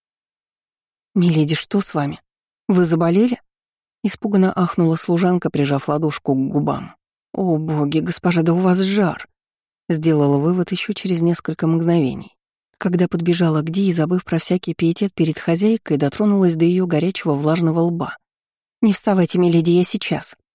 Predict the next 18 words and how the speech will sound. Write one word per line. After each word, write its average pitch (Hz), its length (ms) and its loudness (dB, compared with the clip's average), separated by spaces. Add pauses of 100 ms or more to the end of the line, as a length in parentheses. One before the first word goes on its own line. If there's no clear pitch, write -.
(640)
«А 202 160 0
ну, 208 140 4
стой!» - 400 -6 (720)
Окрик 180 360 0
Дианы 156 340 2
нагнал 151 420 2
её 151 180 2
уже 147 220 0
на 139 120 2
пути 147 280 -2
к 147 80 -2
дверям. 139 420 -4 (920)
Кто 226 200 0
знает, 220 260 2
что - 180 -6
она 190 160 2
намеревалась 170 540 2
сделать? - 460 -8